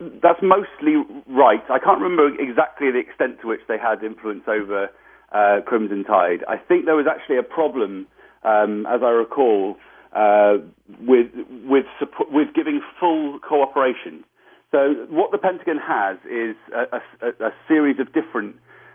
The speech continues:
um, levels of cooperation that they provide. Full cooperation basically means that you're looking at a, a,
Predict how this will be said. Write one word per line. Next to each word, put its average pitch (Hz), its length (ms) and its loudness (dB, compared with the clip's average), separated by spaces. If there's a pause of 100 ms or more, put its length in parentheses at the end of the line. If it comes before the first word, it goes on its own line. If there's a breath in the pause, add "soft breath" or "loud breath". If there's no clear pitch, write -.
(120)
um, 101 580 2
levels 120 540 0
of 110 140 -2
cooperation 113 680 0
that 85 120 -12
they 101 120 -2
provide. 101 360 -2 (140)
Full 196 240 2
cooperation 104 640 -2
basically 113 380 -6
means 104 260 -8
that - 80 -16
you're 110 140 -6
looking 113 340 -6
at 104 80 -6
a, 101 180 -4 (520 loud breath)
a, 120 280 -8